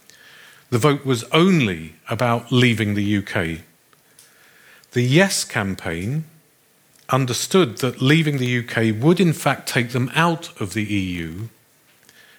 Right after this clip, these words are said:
since in legal terms, Scotland's membership of the European Union resides its, in its membership of the United Kingdom, which is a state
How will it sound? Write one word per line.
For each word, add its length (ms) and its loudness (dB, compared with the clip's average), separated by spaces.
since 500 0
in 220 4
legal 280 4
terms, 680 -4
Scotland's 600 0
membership 640 -6
of 240 0
the 100 2
European 460 0
Union 360 2
resides 540 2
its, 240 -6
in 140 0
its 200 -4
membership 760 -2
of 120 -4
the 100 -2
United 440 -2
Kingdom, 380 2
which 160 -4
is 100 -4
a 60 -2
state 600 -2